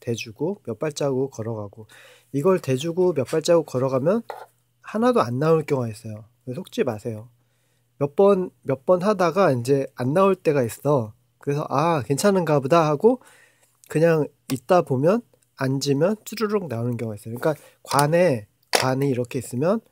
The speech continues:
관에 여기 아주 미세하게, 어, 들어와 있다가 나오는 거예요. 그쵸? 그래서, 어, 소변 냄새가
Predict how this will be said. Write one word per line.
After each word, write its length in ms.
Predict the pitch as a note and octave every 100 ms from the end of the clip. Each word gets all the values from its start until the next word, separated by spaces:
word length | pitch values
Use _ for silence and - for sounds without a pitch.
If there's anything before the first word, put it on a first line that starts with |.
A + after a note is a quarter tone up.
| _
관에 380 | - A#2+ C3 C#3+
여기 300 | A2+ B2 B2
아주 440 | A#2 B2+ - C#3+ -
미세하게, 720 | A#2 B2 E3 D#3 A#2 D#3 A3 _ _ _
어, 260 | B2 G#2+ A2 _
들어와 260 | - D3 C#3+
있다가 340 | - A#2+ B2+ A2+
나오는 380 | A2+ C#3+ D#3 A#2
거예요. 240 | G#2 G2+ G#2 _ _ _ _
그쵸? 240 | - G3+ - _ _ - - - - -
그래서, 400 | C#3+ C3 G3+ A3+ _ _
어, 280 | B2+ A#2 A2+ _ _ _
소변 260 | - G3 G#3+
냄새가 420 | G3 E3 D3+ F#3+